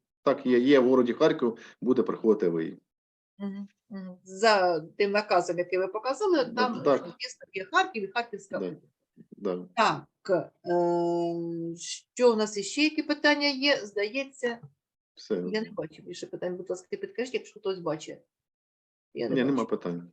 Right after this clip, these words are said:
Speaker 2: Немає питань, так? Більше питань у нас наразі немає. Я повторюю, що,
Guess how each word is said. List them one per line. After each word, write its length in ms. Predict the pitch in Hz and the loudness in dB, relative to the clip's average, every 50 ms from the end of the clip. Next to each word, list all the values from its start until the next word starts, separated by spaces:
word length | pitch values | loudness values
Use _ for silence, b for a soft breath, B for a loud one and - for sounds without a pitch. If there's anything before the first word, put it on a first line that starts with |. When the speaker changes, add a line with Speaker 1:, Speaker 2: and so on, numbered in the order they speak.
| _ _ - | _ _ -6
Speaker 2:
Немає 300 | 233 202 170 151 151 160 | -4 -4 -4 -4 -6 -6
питань, 320 | - 165 - 165 165 208 | -8 -8 -6 -6 -6 0
так? 200 | - 359 370 - - _ _ b b b b - | 0 0 0 -2 -12 _ _ b b b b 0
Більше 300 | 233 381 466 453 - 269 | 4 4 6 6 4 0
питань 400 | - 233 226 - 277 294 285 240 | 0 0 2 4 2 2 2 2
у 40 | |
нас 300 | 208 220 247 254 254 - | 0 0 0 -2 -2 -4
наразі 380 | 202 190 196 220 226 220 220 208 | -6 -4 0 0 -2 -2 -2 -4
немає. 520 | 202 220 208 175 151 147 151 165 220 320 370 - _ _ _ _ _ _ _ _ _ _ _ _ _ _ _ _ | -2 -2 -2 -2 -4 -6 -6 -6 -6 -8 -8 -10 _ _ _ _ _ _ _ _ _ _ _ _ _ _ _ _
Я 380 | - 127 175 175 170 285 320 330 | -6 -6 -4 0 4 6 6 6
повторюю, 680 | 330 285 294 285 285 - 320 311 294 294 285 285 269 | 6 4 0 0 2 2 2 4 4 4 2 2 0
що, 600 | - - - - - 262 247 247 240 - - - | -2 -4 -8 -6 -2 2 4 6 6 4 2 -4